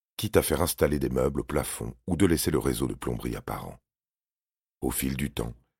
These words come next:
les architectes remarquent que leur commanditaire semble avoir une certaine obsession pour le chiffre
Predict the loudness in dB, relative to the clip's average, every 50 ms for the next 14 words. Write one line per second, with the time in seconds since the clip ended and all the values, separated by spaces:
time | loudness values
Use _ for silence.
0 | _ -2 2 4 4 4 2 0 0 2 2 2 2 2 0 2 4 4 2 2
1 | 0 -2 -4 -8 -10 -8 -2 2 4 4 4 4 2 2 2 0 -2 -2 0 0
2 | 0 0 0 -2 -2 -2 0 0 0 0 0 -2 -4 -6 -6 -6 -6 -6 -6 -4
3 | -2 -2 -2 -2 -2 -4 -4 -4 -4 -4 -4 -6 -6 -8 -6 -6 -6 -6 -6 -6
4 | -8 -8 -8 -8 -8 -10